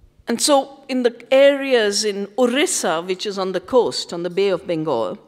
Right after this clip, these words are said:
we had saved seeds that can tolerate salt.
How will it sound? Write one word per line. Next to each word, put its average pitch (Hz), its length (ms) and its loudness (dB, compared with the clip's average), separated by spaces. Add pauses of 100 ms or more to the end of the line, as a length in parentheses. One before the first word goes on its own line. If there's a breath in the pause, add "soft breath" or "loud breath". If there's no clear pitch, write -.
(520 soft breath)
we 427 280 4
had 381 180 0
saved 233 340 -2
seeds - 720 -8
that 185 180 -6
can 190 200 -4
tolerate 196 500 -4
salt. - 580 -12